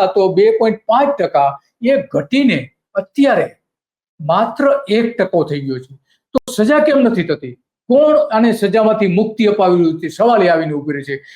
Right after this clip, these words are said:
અને નેશનલ ક્રાઇમ રેકોર્ડ બ્યુરોના જે આંકડાઓ આ-, આપણે જોઈ રહ્યા છીએ, એમાં આંકડાઓમાં દેશમાં જે નાર્કોટિક્સ ગુનાઓનો જે દરની સજા છે, અ, ઘણી બધી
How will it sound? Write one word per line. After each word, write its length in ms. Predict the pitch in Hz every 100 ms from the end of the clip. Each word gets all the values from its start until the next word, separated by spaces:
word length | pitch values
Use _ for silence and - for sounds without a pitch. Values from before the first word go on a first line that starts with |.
| - -
અને 140 | 170
નેશનલ 420 | 170 185 185 214 214
ક્રાઇમ 260 | 190 190
રેકોર્ડ 340 | 180 185 190 147
બ્યુરોના 480 | 196 196 190 170
જે 420 | 156 - 170 160 - _ _
આંકડાઓ 460 | 170 170 208 240 220
આ-, 560 | 185 - 170 165 160 165
આપણે 220 | 165 160
જોઈ 220 | 151 175
રહ્યા 220 | 170 165 165
છીએ, 260 | 190 190
એમાં 300 | 170 170 165
આંકડાઓમાં 800 | 160 175 170 170 165 156 156 _ _
દેશમાં 560 | 156 175 170 - 170 165
જે 100 | 165
નાર્કોટિક્સ 540 | 156 160 156 202 190 - 139
ગુનાઓનો 640 | 175 202 202 190 170 175
જે 280 | 175 151 170
દરની 400 | 156 180 190 185
સજા 320 | - 170 214
છે, 400 | 202 180 160 208
અ, 220 | 175 160
ઘણી 260 | 156 170 226
બધી 320 | 214 196 190